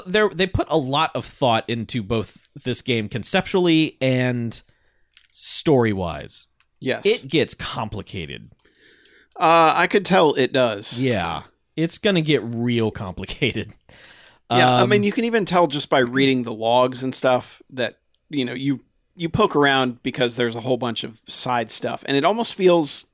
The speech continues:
Speaker 2: mandatory. At least to get a lot of the early stuff, because, I mean, you're reading emails on computers that are basically, like, one of them is basically says, like, "At four twenty-three A M, revoke this guy's access."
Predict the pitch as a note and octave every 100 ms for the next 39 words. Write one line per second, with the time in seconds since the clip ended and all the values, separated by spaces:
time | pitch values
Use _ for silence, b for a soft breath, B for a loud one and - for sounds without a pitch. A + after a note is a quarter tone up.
0 | _ _ _ B2 B2 D3 F3 G#3 G3+ G#3
1 | G#3 _ b b b b b b b b
2 | - D#3+ F#3 F3+ - D#3+ B2+ D3+ D3+ D3
3 | C3+ C#3 B2 - C3+ D#3+ D#3 - F3 F3
4 | D3+ C#3+ D3 D3 D#3+ D#3+ D#3 C#3 C#3+ C#3
5 | C3+ B2+ A#2+ A#2 C3 C3 C3 B2 A#2 B2+
6 | B2 - B2 A#2 A2+ C3 C#3+ C3+ B2 A#2
7 | - B2 - A#2+ - A#2 G#2+ A#2 - b
8 | b - E3+ - A3 G#3 F#3 E3+ - E3+
9 | C#3+ B2 _ _ - D#3 D3 B2 A2+ A#2+
10 | C3 C3 C#3 - B2 C3 A#2 G#2+ A#2 A2
11 | - - - -